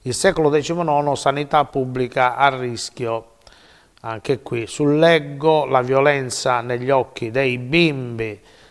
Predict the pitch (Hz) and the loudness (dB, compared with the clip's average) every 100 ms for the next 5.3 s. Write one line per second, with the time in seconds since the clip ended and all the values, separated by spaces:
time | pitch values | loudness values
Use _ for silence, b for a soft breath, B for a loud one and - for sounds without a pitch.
0 | b - 117 110 107 104 104 104 104 110 | b -12 -6 -4 -4 -6 -6 -8 -8 0
1 | 127 - 147 131 - 120 - 147 135 120 | 0 0 0 0 0 -6 0 0 0 0
2 | 143 123 165 147 123 127 123 120 117 117 | -2 0 0 0 -2 -2 -2 -4 -8 -2
3 | 127 - 147 127 131 147 120 - 123 123 | -2 4 2 2 -2 -2 -2 -4 -2 -2
4 | 143 - 123 120 113 131 131 127 143 123 | -4 -4 -6 -4 -2 2 2 2 2 4
5 | 113 110 107 | 2 0 -6